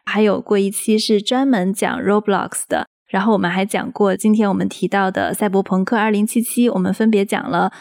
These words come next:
它在V R领域的一些问题，以及它是如何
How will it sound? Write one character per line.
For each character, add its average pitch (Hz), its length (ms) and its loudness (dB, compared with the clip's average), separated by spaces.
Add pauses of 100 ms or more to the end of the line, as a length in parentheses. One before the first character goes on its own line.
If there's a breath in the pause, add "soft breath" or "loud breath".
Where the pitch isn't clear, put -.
(200 loud breath)
它 190 220 -2
在 190 260 -2
V 202 100 0
R 240 180 2
领 240 180 2
域 190 120 2
的 160 380 -2
一 - 80 -4
些 196 160 0
问 202 220 2
题， 175 460 -2
以 190 120 -2
及 180 180 -4
它 220 200 -2
是 220 180 2
如 190 220 4
何 196 200 -2